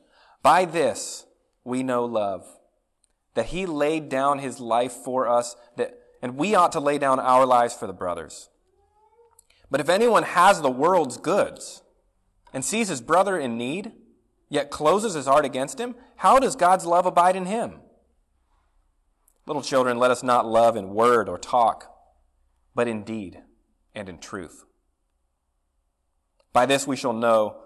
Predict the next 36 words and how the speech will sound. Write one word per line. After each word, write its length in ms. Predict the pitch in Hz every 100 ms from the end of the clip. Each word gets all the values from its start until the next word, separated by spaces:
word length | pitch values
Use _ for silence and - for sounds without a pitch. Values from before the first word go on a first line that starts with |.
| -
that 120 | 131 117
we 140 | 117
are 160 | 110 110
of 260 | 120 120
the 80 | 127
truth 480 | - 107 98 - - _ _ _ _ _
and 180 | 123 113
reassure 580 | 127 151 147 147 139 135
our 200 | 117 120
heart 360 | - 120 110 107
before 340 | 104 113 104
him. 260 | 107 95 87 _ - _ -
For 180 | 135
whenever 600 | 120 120 117 147 175 196 185
our 200 | 147 143
heart 320 | - 165 160
condemns 440 | 156 135 143 143
us, 300 | 147 143 - - _ _ _ _ _ _ -
God 220 | 131 143
is 100 | 127
greater 340 | 139 143 147
than 120 | 135
our 120 | 123 110
heart, 280 | 113 92 - - _ _ _ _ _ _ _ _
and 120 | - 107
he 100 | 165
knows 180 | 175
everything. 500 | 165 160 151 120 87 - _ _ _ _ _ _ _ _ _ _ _ _ _
Beloved, 320 | 139 151 156 147
if 100 | 147
our 120 | 131
heart 200 | 143 131
does 140 | 113
not 300 | 113 120 139
condemn 340 | 127 117 110 107
us, 200 | -